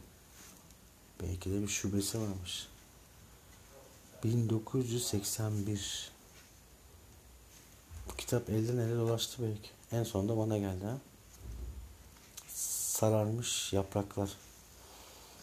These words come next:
Eskimişlik kokuyor. Öyle eski kitaplar vardır ya, böyle bir şey kokarlar böyle. Odunumsu ama tam odunumsu değil.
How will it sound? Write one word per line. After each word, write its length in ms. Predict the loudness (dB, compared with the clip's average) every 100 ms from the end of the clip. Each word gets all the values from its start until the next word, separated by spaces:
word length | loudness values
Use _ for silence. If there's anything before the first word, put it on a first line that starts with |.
| -20 -20 -20 -16 -4
Eskimişlik 800 | 2 2 2 -2 0 0 -2 -4
kokuyor. 360 | -6 -2 -2 -2 -6 -16 -20 -20 -20 -20 -20 -20 -20 -20 -20 -20 -20 -20 -20 -20 -20 -20 -20 -20 -20 -16 -4
Öyle 120 | -2 0
eski 280 | 0 0
kitaplar 480 | -2 0 2 2 2
vardır 260 | 2 0 -2
ya, 120 | 0
böyle 280 | 2 2 2
bir 100 | -2 -4 -12 -20 -20 -20 -20 -20 -18 -18 -16 -14 -14 -12 -4
şey 320 | 2 2 2
kokarlar 480 | -2 -2 -2 0 -2
böyle. 360 | -4 -6 -10 -14 -18 -2
Odunumsu 840 | 0 2 4 4 4 0 0 0 0 0
ama 220 | 0 0 -4 -16 -16 -18 -20 -20 -20 -20 -20 -20 -20 -20 -16 0
tam 220 | 4 4
odunumsu 560 | 4 4 2 0 -2 2
değil. 260 | 4 4